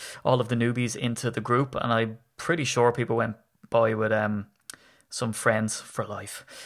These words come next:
So again, just a typical meetup. And again, we gave away a signed Aaron Jones jersey. So again, a relative P-, of Peter Jones. Uh, we gave away his jersey. <laughs> Did he played well on the night? Give your cousin L text there. So David Henderson won the prize on the night.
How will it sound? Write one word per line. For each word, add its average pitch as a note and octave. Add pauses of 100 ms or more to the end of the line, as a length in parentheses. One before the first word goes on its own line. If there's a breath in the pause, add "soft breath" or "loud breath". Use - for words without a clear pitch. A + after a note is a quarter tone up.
(160 loud breath)
So B2+
again, C3
just C3+
a C3
typical A#2+
meetup. B2
And B2
again, C3
we A#2+
gave C#3+
away B2
a A2
signed B2 (100)
Aaron A#2
Jones A#2
jersey. A2+ (500 loud breath)
So B2
again, B2+
a B2+
relative C3
P-, C3
of G#2+
Peter G#2+
Jones. A2 (340 loud breath)
Uh, B2
we B2+
gave C3
away B2+
his A#2+
jersey. B2
<laughs> -
Did D3
he C#3+
played E3+
well E3+
on E3
the C#3
night? C#3
Give C#3
your C3+
cousin B2+
L A#2+
text A#2+
there. A#2
So B2
David D3+
Henderson C3+
won A#2+
the A#2
prize A#2
on A2
the A2
night. C3